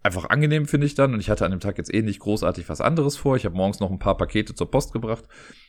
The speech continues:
Und dann hab ich mich einfach in den Zug gesetzt und bin losgetuckert.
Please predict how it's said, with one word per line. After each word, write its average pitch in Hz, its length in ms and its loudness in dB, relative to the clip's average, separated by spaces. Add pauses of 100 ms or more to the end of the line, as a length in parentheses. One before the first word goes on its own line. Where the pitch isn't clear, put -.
(140)
Und 98 340 -6
dann 90 140 4
hab 95 120 2
ich - 100 -8
mich 107 160 0
einfach 104 140 2
in 113 60 2
den 117 60 0
Zug - 160 2
gesetzt 90 260 2
und 104 80 -4
bin 101 100 0
losgetuckert. 120 720 0